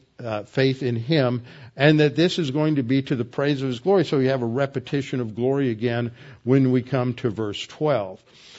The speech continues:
And then we get to the last part here, and this is a wrap-up related to, uh, verses related to the Holy Spirit. And notice what it says here. Uh, "In him also you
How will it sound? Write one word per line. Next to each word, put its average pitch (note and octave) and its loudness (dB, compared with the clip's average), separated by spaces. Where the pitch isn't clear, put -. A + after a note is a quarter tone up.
And D#3+ 6
then A3 4
we G3 4
get E3 2
to E3 4
the C3 0
last C#3 -2
part D3+ 0
here, B2+ 0
and A#2+ -4
this D3 -2
is C3+ -4
a G#2+ -4
wrap-up C3 0
related B2 0
to, A#2 -2
uh, A2 -4
verses C3 0
related B2 0
to C3 -2
the G#2+ -6
Holy A#2 -4
Spirit. C3+ 0
And C#3+ 2
notice F#3 2
what D3+ -2
it D3 -2
says G#3 -2
here. G#2+ -4
Uh, C3 -2
"In D3 4
him F#3+ 2
also D#3+ -4
you C#3 0